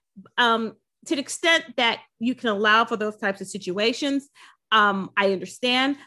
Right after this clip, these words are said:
But if there are ways that you can motivate, incentivize employees to want to have their cameras on so that, you know, when people, um,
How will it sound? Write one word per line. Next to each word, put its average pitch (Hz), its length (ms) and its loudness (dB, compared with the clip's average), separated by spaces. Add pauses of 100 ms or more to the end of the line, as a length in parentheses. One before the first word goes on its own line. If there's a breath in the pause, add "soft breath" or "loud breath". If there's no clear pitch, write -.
(160)
But 240 180 0
if 240 100 -2
there 254 120 2
are 233 60 2
ways 285 320 0
that 240 60 -14
you 254 140 -4
can 214 140 -2
motivate, 220 600 -2
incentivize 208 680 -4
employees 208 560 -6
to - 140 -10
want 190 260 -6
to 202 60 -10
have 185 200 -6
their 175 100 -6
cameras 180 460 -8 (100)
on 214 400 -2 (400 loud breath)
so 233 220 2
that, 202 380 2 (220)
you 233 120 -6
know, 208 100 -4
when 190 140 -4
people, 262 800 -2
um, 175 380 -4